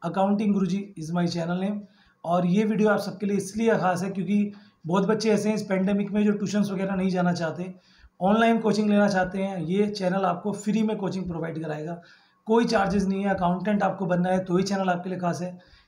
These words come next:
इलेवेंथ, ट्वेल्थ, बीकॉम में अगर आपको अच्छे marks लाने हैं, हर तरह का guidance यहाँ provide कराते हैं। Previous year भी जो important questions मैंने बताए थे, सभी वही questions आए थे। आप सबके comment, आप comment जाके देख सकते हैं।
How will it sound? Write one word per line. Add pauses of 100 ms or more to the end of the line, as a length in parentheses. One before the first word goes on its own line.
इलेवेंथ,
ट्वेल्थ,
बीकॉम
में
अगर
आपको
अच्छे
marks
लाने
हैं, (380)
हर
तरह
का
guidance
यहाँ
provide
कराते
हैं। (280)
Previous
year
भी
जो
important
questions
मैंने
बताए
थे, (360)
सभी
वही
questions
आए
थे।
आप
सबके
comment,
आप
comment
जाके
देख
सकते
हैं।